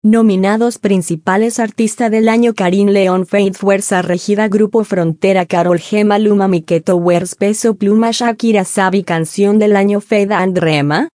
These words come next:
Bubalu, Prince Royce, Pies, Gabito Ballesteros, Cosas de la Peda, Oscar Maidonán, Fuerza Regida, Tu Boda, Sabi,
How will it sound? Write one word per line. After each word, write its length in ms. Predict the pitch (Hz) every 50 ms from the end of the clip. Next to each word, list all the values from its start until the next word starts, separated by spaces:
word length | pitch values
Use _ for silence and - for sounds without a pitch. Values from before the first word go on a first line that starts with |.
| _ _ _ _
Bubalu, 580 | 185 208 233 220 220 226 208 214 214 208 285 - -
Prince 420 | _ 240 240 247 247 226 - 262 233
Royce, 500 | 196 202 208 233 247 254 - - 220 214
Pies, 300 | 214 - 233 214 220 208
Gabito 480 | 202 220 214 196 208 208 202 - 214 190
Ballesteros, 960 | 196 185 170 175 175 160 - - - 160 151 151 156 180 285 320 - - - _ _ _ _ _ _ _
Cosas 420 | - 220 214 202 - 214 202 180
de 80 | 190 180
la 120 | 165 160
Peda, 460 | 160 - 170 160 147 135 147 170 269 - -
Oscar 440 | 202 208 214 - - 208 180 175
Maidonán, 640 | 175 185 185 185 185 190 190 185 185 180 185 190 190
Fuerza 520 | 208 - - 202 190 185 185 - - 190 185
Regida, 640 | 175 180 180 - - 196 190 160 165 175 254 330 - _ _ _ _ _ _
Tu 220 | - 226 208 180
Boda, 440 | 175 180 175 156 143 151 170 285 349 -
Sabi, 560 | _ - - 196 175 165 156 160 175 240 311